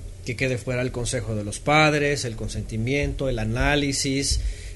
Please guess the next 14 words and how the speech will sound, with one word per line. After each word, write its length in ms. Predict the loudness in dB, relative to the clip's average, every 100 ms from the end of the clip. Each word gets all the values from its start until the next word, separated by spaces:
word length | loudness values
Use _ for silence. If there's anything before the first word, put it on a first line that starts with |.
| -6
este, 960 | -2 -2 -2 -2 0 2 2 0 -2 -4
etcétera, 500 | 0 2 2 -2 -2
¿no? 220 | -2 -4
Porque 540 | -6 -4 -2 0 -2 -4 -10 -14 -10
en 100 | -6
la 60 | 0
Biblia 300 | 2 4 6
vemos, 360 | 4 2 -2 -2
eh, 160 | -4 -2
este, 500 | -4 -4 -2 -2 -4
este 180 | -6
procedimiento. 600 | -6 -6 -2 0 0 2
De 100 | 0
hecho, 340 | 0 0 0